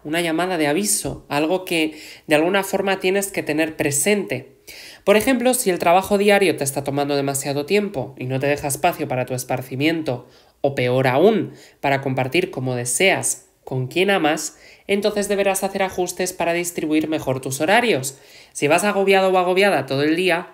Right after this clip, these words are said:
al final, ¿de qué sirve? No sirve de nada. Por otra parte, una reunión puede arrojar resultados positivos en tu vida económica y te inspira a sacar adelante un proyecto que hayas tenido paralizado o medio, bueno, medio estancado,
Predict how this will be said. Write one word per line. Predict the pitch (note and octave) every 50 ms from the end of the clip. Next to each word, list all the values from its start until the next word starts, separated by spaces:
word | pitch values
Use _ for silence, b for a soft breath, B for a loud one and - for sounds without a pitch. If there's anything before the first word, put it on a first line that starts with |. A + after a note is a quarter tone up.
| - _
al | - C3+
final, | C3 C3+ C3+ C3+ C#3+ D#3+ D#3+
¿de | D#3 C#3+ -
qué | - C3+
sirve? | C3+ - - G#3+ C4 B3+ B3+ G3+ E3+ C#3 - - -
No | - A#2+
sirve | C3 - - D#3 F#3 G#3
de | F#3 D#3
nada. | C#3+ E3+ A3 G3+ D3+ A2 - - B B B B B B B B B B B
Por | - G3+ A#3+
otra | C4 B3+ B3 A#3
parte, | A#3+ A3+ A3 A3
una | A3 G#3+ G#3
reunión | F#3+ F#3 F3+ F3+ F3 F3 F3 F3+ G3+ G3+ G3+ G#3+ A#3 G#3+ - -
puede | - D#3 D#3+ F#3+
arrojar | F#3+ F3+ E3+ F3 D#3+ - F3+ F3 F3+ - F3
resultados | E3+ D3+ - D#3+ D3 C3+ D3+ D3 D3+ E3 D#3+
positivos | - - D#3+ D#3 - - - D#3 D3+ D#3+ F3 E3+ D#3+
en | D3+ C3+ C3
tu | C3 B2+
vida | C3 C3 C#3
económica | C#3+ C#3 - G3 G3 G3 F3+ F3 D#3+ D#3 E3 D#3+ E3 D#3+ B B B B B B B B _ _
y | - C4 C4+ C4 B3+ B3+ - -
te | E3+ D#3+
inspira | D#3 D#3+ E3 - - G3+ F#3+ G3+ G3+
a |
sacar | G3+ G3+ F#3+ F#3+ F#3 F#3
adelante | F#3 F#3+ F#3+ F#3+ F#3 F#3+ F#3 F3+ - F#3 F#3 F#3 - -
un | A#3 C4 A#3+ G#3+
proyecto | A3+ G#3+ G#3 G#3 G3+ G3 G3 - - F#3 F#3 F#3+ F#3 - - -
que | - - D#3
hayas | D#3 D3+ E3 E3 D#3+ -
tenido | - C#3+ C#3 C3+ C3 D#3 E3+ D#3+
paralizado | D3 B2+ A#2+ A2+ A2+ A2 - - D#3+ E3 F3 F3 F3 F#3 F#3
o | E3 C3+
medio, | B2 B2 A#2+ A#2 B2 A#2+ A#2 A2 A2+ A#2+ C3
bueno, | D3 C#3 B2 B2 - -
medio | - C3 B2 B2 B2
estancado, | B2+ - - B2 A#2 B2 D#3 D#3 D3+ C#3 D3 - B